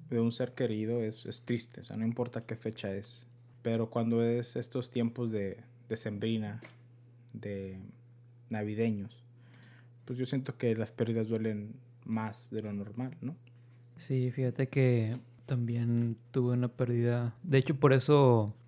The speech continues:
Speaker 2: eh, me ausentaba en, en el mes de noviembre.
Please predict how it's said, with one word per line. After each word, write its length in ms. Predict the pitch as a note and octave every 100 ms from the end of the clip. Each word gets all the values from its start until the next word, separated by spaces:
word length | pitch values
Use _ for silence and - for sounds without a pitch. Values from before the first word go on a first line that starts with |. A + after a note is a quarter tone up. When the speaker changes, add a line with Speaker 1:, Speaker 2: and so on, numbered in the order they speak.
| - C3+
Speaker 2:
eh, 480 | A2+ G#2+ G#2 G2+ G2+
me 140 | G#2
ausentaba 640 | G#2 - G2+ A2+ A2 A2 G#2+
en, 180 | G2+ G2 - - - - F#3
en 400 | A#2+ A2 A2 G#2+
el 80 |
mes 220 | G#2+ G#2+ G#2+
de 260 | A2 G#2
noviembre. 640 | G#2 G#2 A2 A#2 A#2 G#2+